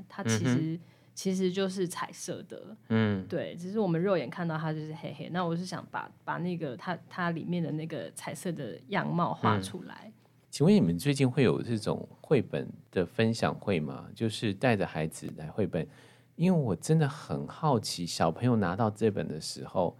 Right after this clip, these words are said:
Speaker 2: 他怎么看到我们没有看到的重点？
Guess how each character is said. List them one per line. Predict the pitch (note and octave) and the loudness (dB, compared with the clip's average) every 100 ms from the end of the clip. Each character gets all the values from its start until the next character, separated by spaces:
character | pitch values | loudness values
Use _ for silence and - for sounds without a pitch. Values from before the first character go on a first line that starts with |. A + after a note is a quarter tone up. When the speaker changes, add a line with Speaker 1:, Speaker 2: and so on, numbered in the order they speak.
| - - _ _ | -14 -20 _ _
Speaker 2:
他 | - | 0
怎 | D3+ F#2+ | 2 2
么 | D#2+ E2+ F2 G2 - _ - | 0 0 -2 -6 -14 _ -12
看 | - D3 A#2 | -2 2 4
到 | G#2 A2 F#2+ - - _ _ _ | 6 4 4 0 -10 _ _ _
我 | - | 0
们 | G2+ G2 | 4 4
没 | B2 | 4
有 | A2 | 4
看 | - A#2+ | 2 2
到 | A2+ | 2
的 | F#2 E2+ - - - | 2 0 -2 -12 0
重 | A#2+ F#2+ | 2 2
点？ | E2 - | 0 -6